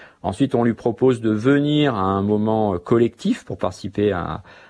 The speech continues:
à un temps de vie collectif, atelier, cuisine ou autre, et, euh, partager un repas avec, euh, tous ceux qui sont présents.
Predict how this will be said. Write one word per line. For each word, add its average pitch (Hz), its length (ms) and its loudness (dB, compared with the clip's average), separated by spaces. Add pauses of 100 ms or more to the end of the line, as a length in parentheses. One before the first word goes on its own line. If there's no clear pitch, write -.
à 92 100 -2
un 95 100 0
temps 131 240 0
de 120 60 -4
vie 120 140 -6
collectif, 104 720 0
atelier, 90 540 -2
cuisine 92 560 -6
ou 87 240 -2
autre, 131 340 -2
et, 87 280 -2
euh, 82 140 -6
partager 98 540 -4
un 92 120 0
repas 101 460 0
avec, 82 600 -8
euh, 85 140 -8 (920)
tous 104 100 0
ceux 107 140 0
qui 101 100 -6
sont 87 140 -4
présents. 85 520 -6